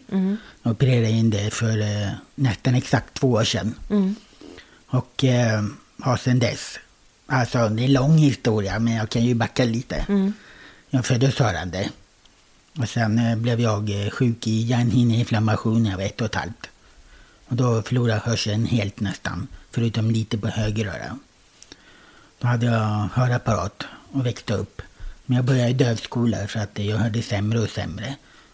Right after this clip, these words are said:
Speaker 2: Jag behövde ju kommunikationsmedel som var fullgott. Och det är teckenspråket. Så när jag var fjorton, femton tappade jag hörseln helt.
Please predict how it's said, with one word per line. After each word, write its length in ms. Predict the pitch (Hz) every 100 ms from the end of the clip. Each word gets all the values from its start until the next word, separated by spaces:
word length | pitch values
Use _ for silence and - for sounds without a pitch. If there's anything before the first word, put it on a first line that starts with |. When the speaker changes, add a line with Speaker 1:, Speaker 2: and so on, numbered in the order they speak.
| -
Speaker 2:
Jag 160 | 113 107
behövde 400 | 113 113 104 113
ju 460 | 110 113 107 104
kommunikationsmedel 1120 | - 131 131 135 117 127 120 123 107 101 101
som 160 | - 110
var 220 | 104 107
fullgott. 600 | - 135 123 120 - - - - - -
Och 60 |
det 120 | 117 113
är 40 |
teckenspråket. 960 | 131 123 139 107 - 110 - - - - - - - - 87 82 80 - - _ -
Så 440 | 123 104 101 98 104 98 _ _ _ _ - - - - - - -
när 160 | 135 113
jag 60 |
var 140 | 104 98
fjorton, 460 | - 113 110 123
femton 640 | 117 101 101 107 104 113 -
tappade 300 | 131 - 117
jag 140 | 110
hörseln 400 | 95 117 - 104
helt. 360 | 95 98 -